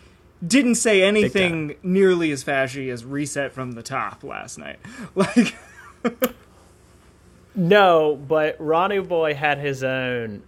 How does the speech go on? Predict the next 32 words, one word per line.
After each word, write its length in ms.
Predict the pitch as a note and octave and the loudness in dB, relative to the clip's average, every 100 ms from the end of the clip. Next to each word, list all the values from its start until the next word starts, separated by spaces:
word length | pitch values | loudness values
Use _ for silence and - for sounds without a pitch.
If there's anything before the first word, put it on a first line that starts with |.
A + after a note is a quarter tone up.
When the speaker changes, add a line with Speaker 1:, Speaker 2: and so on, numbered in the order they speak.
| A#2+ | -6
Speaker 2:
I 400 | C3 C#3 C3 A#2+ - | -2 0 0 -4 -14
texted 400 | - C3 - G#2+ | -2 -2 -2 -8
you 220 | A2+ A#2+ | -4 -2
about 320 | G#2+ G#2+ G#2+ G#2 | 0 0 -2 -2
it 100 | F2+ | -8
incessantly 880 | F#2 F#2 - D3 D3 - A2 G2 G2 | -10 -8 -2 2 2 0 -6 -4 -4
because 240 | G#2 A2 G#2 | -4 -6 -2
it 120 | - | 4
made 260 | - G#2 | 4 4
me 80 | G2+ | -2
so 300 | G2 A2+ G2 | 0 -2 -2
<laughs> 60 | F2+ | -6
mad. 600 | G#2 A2+ A2+ G#2 F#2 F2+ - _ - | -4 -2 0 0 -2 -4 -12 _ -6
Um, 640 | A2+ A2 G2+ F#2 E2+ D2 - _ _ _ | 0 0 0 -2 -6 -12 -20 _ _ _
when 240 | G2 G#2+ G#2+ | -6 -4 -2
he 120 | A#2 | -2
was, 240 | G#2 - | -4 -4
when 120 | D3 | 0
he 120 | G3+ A3 | 2 2
was 100 | G3 | 4
talking 280 | A3 G#3+ | 4 4
about 240 | G#3 G3 E3+ | 0 0 0
murder. 480 | B2+ B2 A#2+ B2 B2 - | 0 0 2 0 -2 -6
Speaker 1:
Oh, 160 | F#3 D#3+ | -4 -4
God. 340 | B2+ C#3+ C3+ | -4 -6 -4
Speaker 2:
Just 220 | A3+ G4 - | 0 0 4
doing 280 | G3 G3+ | 4 4
some 200 | G3 G3 | -2 -4
murders. 640 | D3 A2 A2+ A#2+ A#2 - - _ _ _ _ _ | -2 -4 0 0 -2 -6 -10 _ _ _ _ _
Uh, 300 | C#3+ D3+ D#3 | 4 6 6
but, 420 | C#3 C#3 D#3+ D#3 - _ _ _ _ _ - | 4 2 2 2 -4 _ _ _ _ _ -16
yeah, 480 | G#3 A#3+ A3+ E3+ | -2 2 4 2